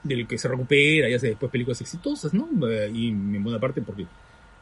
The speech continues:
sus admiradores lo apoyan, como Coppola, y, ¿no? Para hacer Kagemucha, ¿no?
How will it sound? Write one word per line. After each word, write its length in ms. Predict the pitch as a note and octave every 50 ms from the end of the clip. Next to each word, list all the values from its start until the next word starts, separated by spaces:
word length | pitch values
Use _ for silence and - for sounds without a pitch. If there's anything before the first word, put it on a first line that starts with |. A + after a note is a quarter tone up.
| - B2
sus 160 | - C3+ B2+
admiradores 480 | C3+ C#3 C#3+ B2 A2 A#2 C3 C#3+ C#3 B2
lo 80 | B2+
apoyan, 480 | G#2+ - G#3+ B3+ B3+ G#3+ C3+ A#2 A#2 A2
como 260 | A2+ G#2+ A2 G#2 G#2
Coppola, 580 | - B2+ B2 C#3 E3 F3 D3+ B2 A2 G#2+ A2 G#2
y, 320 | G2 G2 F#2 F#2+ - A2
¿no? 160 | D3 G3+ C4+
Para 160 | - C3 G#2+
hacer 220 | F#2+ - - A#2+ A2+ A2 G#2 G2 F#2+ F#2 - - - _ -
Kagemucha, 460 | - A2+ A2+ B2+ D3 F#3+ F#3+ - A2
¿no? 140 | A#2+ D#3+ G3+